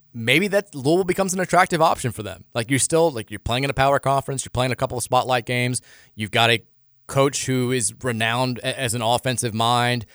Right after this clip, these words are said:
who loves molding quarterbacks, who sent multiple guys to the N F L. Like, Louisville could wind up finding itself in a better spot when it comes to quarterback situations. Conversely, if you,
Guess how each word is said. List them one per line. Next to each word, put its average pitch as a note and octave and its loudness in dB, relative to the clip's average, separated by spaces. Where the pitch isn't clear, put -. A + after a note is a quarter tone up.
who A2+ -10
loves A#2 2
molding B2+ 0
quarterbacks, A#2 0
who A2+ -8
sent B2 -4
multiple A#2 -4
guys A2+ 0
to A2 -8
the G#2+ -2
N G#2+ -2
F G2+ -4
L. A#2 4
Like, A#2+ -6
Louisville E3+ -2
could D3+ -6
wind C#3+ 0
up C#3 0
finding C3 0
itself B2+ 0
in A#2+ -4
a G#2+ -2
better C3 2
spot B2+ 2
when A2 -8
it G#2+ -10
comes A#2 -4
to - -10
quarterback A2+ -2
situations. A#2 -2
Conversely, C#3+ 2
if E3+ 2
you, F3 -2